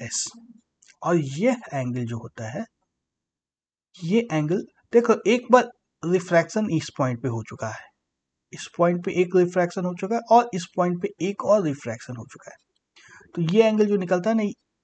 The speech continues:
इमर्जेंट एंगल इसको बोलते हैं ई। ये इमर्जेंट एंगल जो आया है, दो रिफ्रैक्शन के बाद आता है। समझ में आ रही है बात? तो लाइट का पाथ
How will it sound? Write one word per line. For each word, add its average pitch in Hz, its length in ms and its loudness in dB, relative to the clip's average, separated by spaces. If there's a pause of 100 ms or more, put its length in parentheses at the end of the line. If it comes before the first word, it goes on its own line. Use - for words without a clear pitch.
(180)
इमर्जेंट 180 460 2
एंगल 123 280 -2
इसको 120 240 -10
बोलते 123 320 -8
हैं - 60 -8 (420)
ई। 165 200 -2 (1800)
ये 175 60 0 (280)
इमर्जेंट 170 480 2
एंगल 165 260 2
जो 156 120 0
आया 131 180 0
है, 170 140 0
दो 208 360 4
रिफ्रैक्शन 143 540 -2
के 165 120 -4
बाद 113 260 -4
आता - 220 -14
है। - 160 -20 (3000)
समझ 147 180 -2
में 156 120 4
आ 170 40 6
रही 180 100 0
है 196 60 -2
बात? 127 180 -2 (680)
तो 151 60 -2
लाइट 151 340 4
का 185 80 4
पाथ 175 260 6